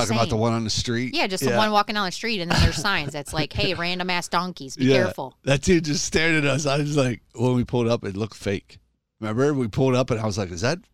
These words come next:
Speaker 2: And
Speaker 1: Like,
Speaker 2: then it was
Speaker 1: that's
Speaker 2: like, "What's up, bitch?"
Speaker 1: <laughs> Yeah.
Speaker 2: When you, when you, it turned its head and looked at us.
Speaker 1: Yeah, and then I took a picture, and it was, like, a shitty picture, but that's funny.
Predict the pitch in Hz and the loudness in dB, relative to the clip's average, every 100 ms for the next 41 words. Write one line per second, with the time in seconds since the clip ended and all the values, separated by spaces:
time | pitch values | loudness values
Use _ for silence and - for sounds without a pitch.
0 | _ _ _ _ 160 156 156 160 160 175 | _ _ _ _ -8 -6 -4 -2 -2 -2
1 | 156 151 156 196 185 - - 208 - 277 | -4 -6 -8 0 2 4 4 2 2 2
2 | - 226 208 170 156 175 175 165 156 - | 4 4 4 0 -6 -8 -6 -6 -8 -4
3 | 170 165 180 160 147 160 180 147 117 101 | -4 -4 -6 -8 -8 -10 -4 0 2 0
4 | 95 - 101 101 95 - 95 73 104 78 | -2 -8 -6 -4 -4 -4 -4 -6 -8 -8
5 | 85 87 82 85 87 87 - 90 82 101 | -10 -10 -12 -14 -14 -12 -10 -8 -6 -6
6 | - 76 - - _ _ _ _ 92 - | -6 -10 -14 -20 _ _ _ _ -18 -16
7 | - 82 82 | -14 -14 -14